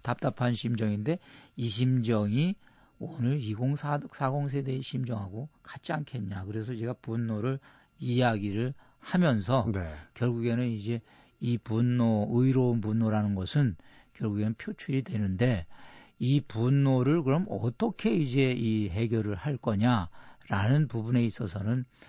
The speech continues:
Speaker 1: 결국에는, 에, 그 분노가, 아, 외적으로 정의감으로 가지고는 있어도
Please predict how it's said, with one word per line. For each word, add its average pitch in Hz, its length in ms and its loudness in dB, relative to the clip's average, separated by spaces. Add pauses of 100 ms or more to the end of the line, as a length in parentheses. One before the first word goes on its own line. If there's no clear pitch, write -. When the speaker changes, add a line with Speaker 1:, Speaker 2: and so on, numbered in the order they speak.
(260)
Speaker 1:
결국에는, 120 640 2 (400)
에, 107 520 2 (100)
그 156 320 2
분노가, 120 680 2 (400)
아, 101 460 0
외적으로 127 680 2
정의감으로 160 920 4
가지고는 127 680 -2
있어도 110 640 0